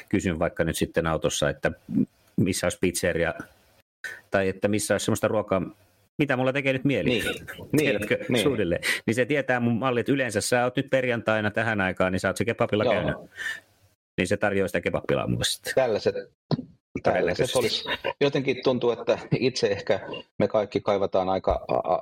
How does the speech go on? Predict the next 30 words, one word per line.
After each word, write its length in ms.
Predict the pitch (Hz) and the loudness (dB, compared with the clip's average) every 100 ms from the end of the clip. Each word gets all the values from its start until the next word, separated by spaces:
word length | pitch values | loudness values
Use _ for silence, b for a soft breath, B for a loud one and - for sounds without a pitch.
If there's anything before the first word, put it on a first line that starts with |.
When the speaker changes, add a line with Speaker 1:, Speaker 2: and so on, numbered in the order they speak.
| 87 - | 0 2
Speaker 2:
tämmöistä 400 | 92 87 - - | 2 2 0 0
arkisia 580 | 104 107 - - 85 80 | 0 0 0 2 0 2
apuja. 340 | 92 - 87 | 0 2 2
Niin 140 | 98 98 | 2 2
kuin, 200 | 98 - | 0 2
tavallaan 400 | 107 120 107 92 | 0 2 0 0
se 60 | |
on 100 | 95 | 0
pelottavaa, 520 | 110 104 92 90 80 | 2 2 0 0 0
että 140 | 78 80 | 2 0
ne 40 | |
tietää 300 | 82 80 80 | 2 0 0
niin 160 | 78 78 | 0 0
paljon 280 | 80 67 71 | 2 2 2
meistä, 360 | 65 - - | 0 0 -2
mutta 200 | 82 80 | 0 0
toisaalta, 440 | 95 87 87 80 82 | 0 2 0 0 0
niin 100 | 82 | 2
kuin, 120 | 87 | 0
tällaiset 320 | 87 85 90 | 0 0 0
pienet 320 | - 95 85 - | 2 0 0 0
jutut, 260 | 80 82 - | 0 0 0
niin 160 | 78 | 0
kuin, 160 | 76 78 B B B B B B _ - | 2 -2 B B B B B B _ -2
jos 160 | 78 | 0
me 100 | 101 | 0
sovitaan 520 | 98 98 98 - 85 85 | 2 2 0 2 0 2
vaikka 280 | 87 - | -2 0
nyt 120 | 82 85 | 0 2
tälle 180 | 90 | 0